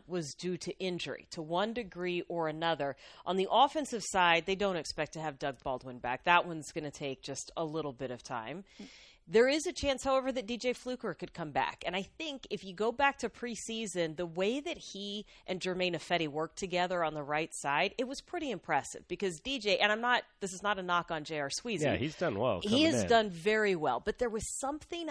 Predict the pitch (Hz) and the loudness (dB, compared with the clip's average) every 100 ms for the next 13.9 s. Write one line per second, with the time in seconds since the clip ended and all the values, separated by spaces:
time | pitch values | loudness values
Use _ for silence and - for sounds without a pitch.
0 | - 208 165 180 175 - 185 160 175 185 | -4 -2 2 2 2 0 -6 -2 -2 0
1 | 202 196 - - - - 190 - 135 190 | -2 -4 -14 -20 -20 -2 -2 -2 -8 -6
2 | 220 202 220 214 160 175 180 - - - | -4 -2 -2 -2 -2 0 2 0 -4 -12
3 | - - - - 196 185 202 214 220 - | -10 -8 -8 -2 2 2 2 -4 -8 -10
4 | 151 185 175 165 139 110 - 180 180 202 | -6 -4 -2 -4 -6 -8 -6 -6 -4 -6
5 | - - 262 339 - 226 208 - 202 202 | -4 -4 -4 -4 -2 -2 -4 -4 -2 2
6 | 220 202 160 156 143 147 - 180 170 156 | 0 0 0 2 0 -4 -6 -4 -2 -2
7 | 160 196 165 160 156 180 190 269 339 381 | -2 -4 -4 -6 -6 -4 -2 -4 -6 -10
8 | 302 247 226 240 240 240 147 131 117 - | -4 0 0 0 0 0 -2 -4 -6 -12
9 | - - - 208 - 156 147 226 269 226 | -20 -20 -2 0 0 -10 -10 -6 -6 -4
10 | - 160 123 - 214 175 190 220 233 220 | 0 0 0 -6 -6 -2 0 0 -2 -4
11 | 233 214 165 165 - 190 - 202 208 - | -2 -2 -2 -4 -4 -8 -2 0 0 -2
12 | 202 175 165 - 160 - 190 190 165 147 | -4 0 0 -2 -10 -2 0 0 -2 -4
13 | 156 156 165 - 170 190 - - 196 | -4 -4 -2 0 -2 -6 -6 -8 -6